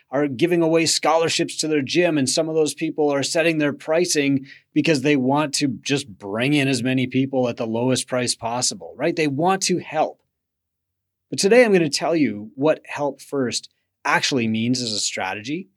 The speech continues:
and how to actually make it actionable to bring people into your gym, to build a thriving community that's gonna last for at least three decades and will help you help people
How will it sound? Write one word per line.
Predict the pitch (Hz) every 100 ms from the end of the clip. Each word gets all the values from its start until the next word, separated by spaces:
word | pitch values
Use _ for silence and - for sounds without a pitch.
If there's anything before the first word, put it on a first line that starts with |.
| _ _ -
and | 135
how | 175
to | 160 -
actually | 147 190 - 180
make | 147 135 139
it | 135 _ _
actionable | 165 202 - 139 95 90 123 160 _ _ _ _ _ -
to | 147 135
bring | 117 135 156
people | 151 165 143
into | 127 113 113
your |
gym, | 92 95 104
to | 107 123
build | 123 147 170
a |
thriving | 143 131 120 113
community | - 107 104 107
that's | 110 -
gonna | 175 165
last | 135 127 -
for | 120
at | 110
least | 135 233 226 - -
three | - 131 117
decades | 107 127 113 92 104 - - _ _ _ _
and | 131 127
will | 123 123
help | 127 120 120
you | 117 110 _ _
help | 143 131 - _ -
people | 127 - 92 92